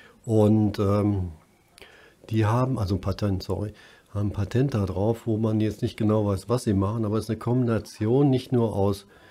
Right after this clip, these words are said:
Umgebungsparameter, sondern auch dazu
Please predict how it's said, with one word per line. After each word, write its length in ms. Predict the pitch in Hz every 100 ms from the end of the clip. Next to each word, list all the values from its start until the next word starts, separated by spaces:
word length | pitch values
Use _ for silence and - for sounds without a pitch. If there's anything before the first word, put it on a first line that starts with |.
| - _ -
Umgebungsparameter, 1400 | 101 98 98 120 160 160 - 143 135 131 131 135 135 127
sondern 420 | 120 117 117 113
auch 240 | 113 104
dazu 560 | - 101 - - 110